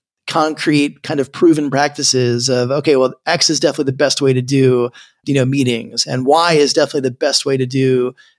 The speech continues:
culture building activities. We're, we're, we're figuring that out. And it also isn't a one size fits all approach where, like, some of those approaches will work on some companies based on, you know, their culture and locations and, and leadership, and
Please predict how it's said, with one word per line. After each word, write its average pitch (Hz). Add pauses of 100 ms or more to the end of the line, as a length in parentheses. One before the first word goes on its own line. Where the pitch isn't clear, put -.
(100)
culture 156
building 135
activities. -
We're, 151
we're, 156
we're 147
figuring 165
that 131
out. 143
And 147
it 143
also 151
isn't 151
a 143
one 139
size 131
fits -
all 131 (320)
approach 147
where, 131
like, 123
some 139
of 131
those 143
approaches 143
will 135
work 131
on 127
some 151
companies 170
based 135
on, 143 (420)
you 156
know, 127
their 135
culture 165
and 120
locations 139
and, 123
and 127
leadership, 165
and 131